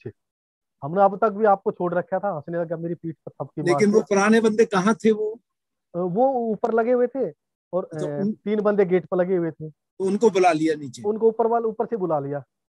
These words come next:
Speaker 2: ओके।
Speaker 1: तीन तो वो खड़े थे, तीन में से एक दो थोड़ा सा पता होता ना कि भाई ये थोड़ा सा, अ,
Speaker 2: हाँ।
Speaker 1: बुजुर्ग है, ये थोड़ा सा फलाना है, कौन,
Speaker 2: हाँ।
Speaker 1: अ, आपस में पता होता है कौन
Speaker 2: तो हाँ, बिल्कुल,
Speaker 1: शख्स
Speaker 2: बिल्कुल, या।
Speaker 1: कई बंदे ऐसे होते हैं साहब जो ना लड़ाई में,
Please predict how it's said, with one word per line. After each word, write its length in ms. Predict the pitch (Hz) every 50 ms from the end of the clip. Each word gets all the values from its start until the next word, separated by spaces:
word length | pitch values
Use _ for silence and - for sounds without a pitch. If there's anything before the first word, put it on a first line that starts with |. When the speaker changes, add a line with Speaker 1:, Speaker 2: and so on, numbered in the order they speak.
| _ _ -
Speaker 2:
ओके। 300 | 165 151 - 143 139 113
Speaker 1:
तीन 200 | 107 190 208 208
तो 100 | 196 226
वो 100 | 220 233
खड़े 200 | 220 214 202 226
थे, 120 | 220 240 220
तीन 240 | - - 220 220 220
में 120 | 220 208
से 140 | 190 214 208
एक 100 | 196 208
दो 120 | 202 208
थोड़ा 220 | 196 202 202 202 190
सा 120 | 202 202
पता 260 | 185 - 208 190 226
होता 180 | 208 180 170 220
ना 120 | 226 220
कि 80 | 185 185
भाई 140 | 175 175 180
ये 100 | 180 170
थोड़ा 260 | _ - 170 170 170
सा, 120 | 170 165 160 - _ _ _ _ _ _ -
अ, 220 | 160 147 147 151 156
Speaker 2:
हाँ। 100 | 151 -
Speaker 1:
बुजुर्ग 580 | 156 156 151 151 160 165 160 170 170 165 151
है, 180 | 147 160 151 151
ये 60 | 160
थोड़ा 240 | 156 - 151 151 151
सा 140 | 139 156 147
फलाना 400 | - - 147 147 143 147 156 151
है, 80 | 147 143 _ _ _ _ _ _
कौन, 260 | - 165 170 170 -
Speaker 2:
हाँ। 200 | 123 120 113 156
Speaker 1:
अ, 320 | 147 147 143 143 147 160 - -
आपस 240 | 180 - - 208 202
में 80 | 226 208
पता 200 | - 202 208 214
होता 200 | 196 170 - 165
है 60 | 160
कौन 240 | - 180 180 180 175
Speaker 2:
तो 360 | 151 _ _ - - - 190
हाँ, 120 | 196 196 180
बिल्कुल, 300 | 165 190 165 - 208 185
Speaker 1:
शख्स 60 | 160
Speaker 2:
बिल्कुल, 320 | 123 - - 160 151 139 120 _ _ 127 120 113 123 135 139 156
या। 200 | 165 156 131 117 160 156 156 160 _ _ _ _ _ _ _ _ _ _ _ _ _ _ -
Speaker 1:
कई 140 | 196 220 233
बंदे 240 | 240 247 240 240
ऐसे 180 | 240 208 - 240
होते 200 | 226 202 - 220
हैं 40 | 196
साहब 220 | - 208 202 185
जो 120 | 196 202 202
ना 100 | 214 202
लड़ाई 340 | 196 190 185 190 190 190
में, 480 | 190 196 196 190 180 180 170 156 160